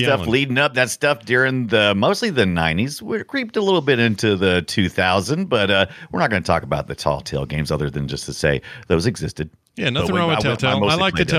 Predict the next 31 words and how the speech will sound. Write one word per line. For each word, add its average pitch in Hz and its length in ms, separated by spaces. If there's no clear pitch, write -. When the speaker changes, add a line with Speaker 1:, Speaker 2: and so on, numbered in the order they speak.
Speaker 2:
Telltale 151 160
Speaker 1:
stuff. 135 60
Speaker 2:
games 135 240
fine. 123 340
They 135 100
were 151 160
okay. - 220
Speaker 1:
Telltale - 160
games. - 260
Speaker 2:
For 196 160
their 180 120
time. 131 460
You 156 120
say 160 160
Tall 117 220
Tale? 143 280
I 95 60
like 104 180
that. 90 260
Speaker 1:
Yeah, 113 160
I - 60
said 214 240
Tall 247 220
Tale. 120 280
I 123 120
did, 156 220
'cause 98 200
I 104 80
was, 104 320
I, 78 140
I, 73 40